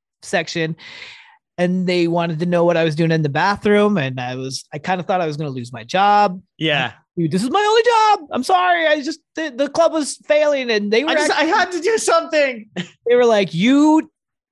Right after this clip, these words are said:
Speaker 1: do not belong in the bathroom. You need to meet Kevin Larson. Kevin Larson will teach you, like, he'll get you on a bigger stage. He has these huge events."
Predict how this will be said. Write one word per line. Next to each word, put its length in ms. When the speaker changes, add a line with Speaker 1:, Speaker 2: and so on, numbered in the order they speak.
Speaker 1:
do 120
not 320
belong 340
in 80
the 60
bathroom. 560
You 160
need 200
to 80
meet 380
Kevin 300
Larson. 720
Kevin 320
Larson 380
will 80
teach 340
you, 340
like, 400
he'll 220
get 400
you 140
on 80
a 40
bigger 240
stage. 500
He 100
has 200
these 220
huge 260
events." 520